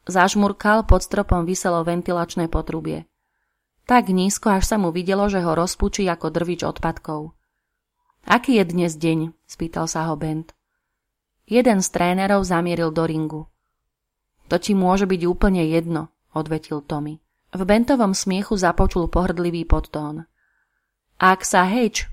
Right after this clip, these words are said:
znovu čo i len dotkneš, zabijem ťa, si si toho vedomý však, Tommy,“ povedal mu raz. A ak o tom Tommy niekedy pochyboval, teraz bol presvedčený, že to myslel vážne.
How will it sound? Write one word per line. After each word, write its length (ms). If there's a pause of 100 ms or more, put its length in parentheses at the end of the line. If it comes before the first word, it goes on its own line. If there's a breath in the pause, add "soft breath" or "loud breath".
znovu 400
čo 160
i 80
len 160
dotkneš, 480
zabijem 480
ťa, 160
si 160
si 80
toho 240
vedomý 480
však, 320
Tommy,“ 320 (240)
povedal 400
mu 160
raz. 240 (480)
A 80
ak 320
o 80
tom 240
Tommy 240
niekedy 400
pochyboval, 640
teraz 320
bol 160
presvedčený, 640
že 160
to 160
myslel 320
vážne. 560